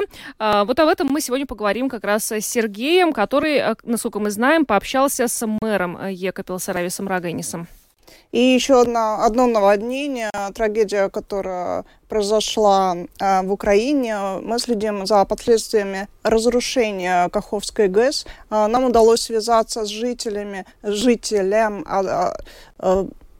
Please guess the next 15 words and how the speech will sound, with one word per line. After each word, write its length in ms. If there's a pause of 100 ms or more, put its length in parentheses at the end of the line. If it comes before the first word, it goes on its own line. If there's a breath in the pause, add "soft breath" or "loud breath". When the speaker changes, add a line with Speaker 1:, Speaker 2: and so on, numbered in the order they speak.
(680)
Speaker 2:
региона, 560
который 260
находится 440
под 260
контролем 600 (180)
России. 720 (280 loud breath)
Э, 300
мы 160
не 180
будем 320
раскрывать 500
его 160
имени, 360
но 340
мы 600